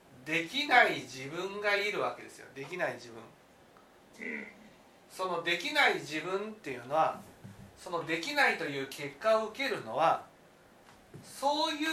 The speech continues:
Speaker 1: 種まきをしているから、
Speaker 2: うん。
Speaker 1: そういう結果になるわけです。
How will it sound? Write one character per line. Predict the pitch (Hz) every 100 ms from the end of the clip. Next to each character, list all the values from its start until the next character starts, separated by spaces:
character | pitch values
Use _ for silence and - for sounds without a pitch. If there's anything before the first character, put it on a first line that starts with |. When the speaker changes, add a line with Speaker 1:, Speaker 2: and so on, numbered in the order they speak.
| 311 311
Speaker 1:
種 | 208 226 285 339 311
ま | 262 247 -
き | 226 208
を | 190 180
し | - -
て | 247 254 269 277
い |
る | 240 226 -
か | 220 214
ら、 | 285 226 - - - - - - - - -
Speaker 2:
う |
ん。 | - 214 - - -
Speaker 1:
そ | - - 196 196 190
う |
い | 190 175
う | 165
結 | - 151 -
果 | 170 156
に | 156
な | 147 147
る | 120
わ | -
け | -
で | -
す。 | -